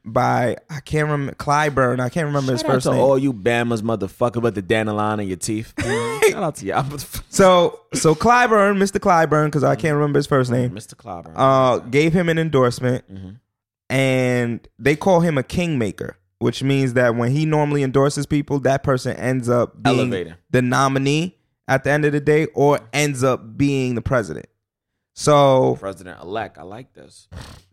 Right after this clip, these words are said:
Speaker 1: So he, he, he gave him the endorsement,
Speaker 2: Heard
Speaker 1: and
Speaker 2: it.
Speaker 1: then Joe Biden blew up in South Carolina, won it straight out, and then went into Super Tuesday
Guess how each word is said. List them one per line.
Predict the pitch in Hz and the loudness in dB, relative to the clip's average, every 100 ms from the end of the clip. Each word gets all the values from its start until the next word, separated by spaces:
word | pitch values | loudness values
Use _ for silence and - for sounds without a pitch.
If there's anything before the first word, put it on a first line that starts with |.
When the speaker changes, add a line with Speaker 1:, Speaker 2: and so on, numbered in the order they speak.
| _ | _
Speaker 1:
So | - 143 135 | -2 2 4
he, | 147 156 160 151 | 4 4 2 0
he, | - - 147 147 147 131 | -6 -4 0 2 0 -2
he | 143 | -2
gave | 131 147 160 | 2 2 2
him | 175 | 0
the | 170 | 0
endorsement, | 175 160 147 143 151 151 - _ | 0 2 2 2 0 -2 -2 _
Speaker 2:
Heard | 110 123 | -6 -2
Speaker 1:
and | 123 | 0
Speaker 2:
it. | |
Speaker 1:
then | 127 123 | 0 0
Joe | 123 127 131 | 2 2 2
Biden | 131 135 135 131 131 120 - _ _ _ _ _ | 0 2 2 0 -2 -6 -14 _ _ _ _ _
blew | - 120 147 | -4 2 4
up | 160 160 | 2 0
in | 165 | -2
South | 165 156 - | 0 0 0
Carolina, | 160 165 143 135 131 - - | -2 0 0 0 0 -4 -2
won | 120 123 127 | 0 2 0
it | 165 _ _ _ _ _ | -2 _ _ _ _ _
straight | - - 131 147 | -8 0 2 4
out, | 123 147 - _ _ _ _ _ _ _ - | 2 2 -2 _ _ _ _ _ _ _ -2
and | 127 127 123 | 0 0 0
then | 127 127 127 | 0 2 0
went | 135 | -2
into | 135 139 | -2 -4
Super | - 151 156 | 0 -2 -2
Tuesday | 151 160 147 139 139 139 143 | -2 0 0 0 0 0 -2